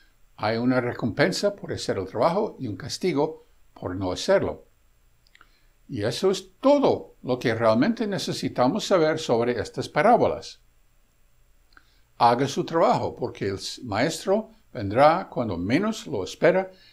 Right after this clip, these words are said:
y llevará rendición de cuentas con cada uno de nosotros. ¿Qué pasa con la cuarta parábola,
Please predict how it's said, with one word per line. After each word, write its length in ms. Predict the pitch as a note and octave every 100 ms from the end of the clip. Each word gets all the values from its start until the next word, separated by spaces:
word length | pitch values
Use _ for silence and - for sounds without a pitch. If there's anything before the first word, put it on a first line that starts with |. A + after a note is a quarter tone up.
| _
y 120 | A2
llevará 580 | G2 G2 G2+ A#2+ C#3 - -
rendición 800 | A#2+ A2+ G#2 - D3+ C#3 F3+ - _ _ _
de 140 | -
cuentas 480 | - C#3 A2+ - -
con 200 | - -
cada 400 | - C#3 D#3 D#3
uno 340 | D#3 B2+ C3 A#2+
de 140 | A2+
nosotros. 760 | B2 - B2 - - - - _ _ _ _ _ _ _ _ _ _ _ _ _ _ _ _ _ _ _ _ _ _ -
¿Qué 120 | A3
pasa 380 | G#3+ F#3+ - F3
con 180 | E3+ D3
la 140 | C3+
cuarta 460 | - E3+ E3 A#2 -
parábola, 560 | G#2 F#2 F#2 D#2+ E2